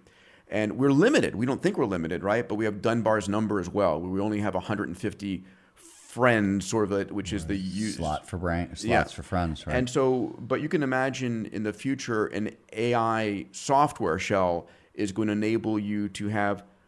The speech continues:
Speaker 1: more slots for friends, uh, be able to see things from a different perspective. If you ask your A I, can help you understand what is biased news and what is not.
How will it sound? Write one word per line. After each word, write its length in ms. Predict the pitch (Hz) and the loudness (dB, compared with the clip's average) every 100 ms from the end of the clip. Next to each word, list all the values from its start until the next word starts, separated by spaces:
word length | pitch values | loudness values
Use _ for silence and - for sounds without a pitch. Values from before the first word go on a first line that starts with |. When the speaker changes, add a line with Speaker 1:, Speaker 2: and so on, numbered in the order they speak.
| _ - | _ -4
Speaker 1:
more 460 | 127 147 123 - - | 4 6 6 4 -6
slots 460 | - 110 95 92 | -2 2 2 0
for 160 | - 98 | -6 -8
friends, 540 | - 98 87 87 82 - | -4 -4 -4 -8 -10 -8
uh, 80 | 92 | -8
be 140 | 92 120 | -2 0
able 200 | 117 117 | 0 -2
to 120 | 113 | -4
see 580 | - - 165 156 143 123 - _ | -4 -4 -2 -2 -4 -8 -18 _
things 300 | - 113 104 | -4 -2 -4
from 160 | - 107 | -4 -4
a 60 | |
different 340 | 101 110 107 98 | -2 -2 -4 -6
perspective. 600 | 98 - 104 101 98 98 | -8 -2 -2 -2 -4 -4
If 160 | 98 | -4
you 160 | 110 104 | -6 -4
ask 360 | - 107 104 - | -2 0 -2 -6
your 140 | 101 - | -8 -2
A 180 | 98 101 | 0 0
I, 260 | 98 95 95 - - - | 0 -2 -6 -18 -20 -6
can 140 | 120 | -2
help 360 | 120 135 135 120 | 2 2 2 2
you 360 | 120 120 113 113 _ - | 0 0 -2 -10 _ -4
understand 760 | 127 123 120 143 135 135 131 | 0 0 -2 -4 -2 -2 -2
what 320 | 107 107 113 | -2 -2 -2
is 160 | 120 95 | -2 -6
biased 640 | 85 110 104 117 110 - | 0 2 4 2 0 -4
news 360 | 101 107 101 98 | -2 2 2 0
and 120 | 95 | -2
what 180 | 98 95 | -2 -2
is 180 | 90 90 | -6 -2
not. 380 | 98 98 85 | 0 0 -2